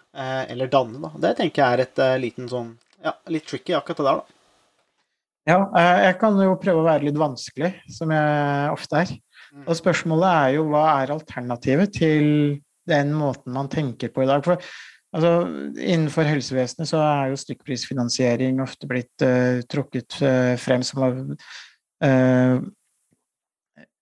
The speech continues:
Speaker 2: hvordan man driver, eh, sykehusene, hvor alle u-, eh, ulike behan-, typer behandlinger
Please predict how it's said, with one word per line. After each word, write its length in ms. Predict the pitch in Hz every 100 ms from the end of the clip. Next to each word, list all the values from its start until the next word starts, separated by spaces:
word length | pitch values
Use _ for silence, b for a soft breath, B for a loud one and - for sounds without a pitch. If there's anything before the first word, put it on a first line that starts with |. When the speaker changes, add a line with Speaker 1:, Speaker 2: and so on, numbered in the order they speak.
| _ 69 _ -
Speaker 2:
hvordan 320 | 143 131 127
man 240 | 131 131 131
driver, 440 | 131 117 113 127 120 185
eh, 1080 | 147 135 131 127 127 123 127 123 127 135 139
sykehusene, 640 | - 143 - 127 - 135 131
hvor 160 | 127 120 - 143 - 160
alle 260 | - 131 127
u-, 200 | 123 -
eh, 320 | 156 147 - 180 - _
ulike 420 | 147 127 117 - 135
behan-, 320 | 127 139 -
typer 260 | 139 127 131
behandlinger 680 | 127 123 110 117 127 135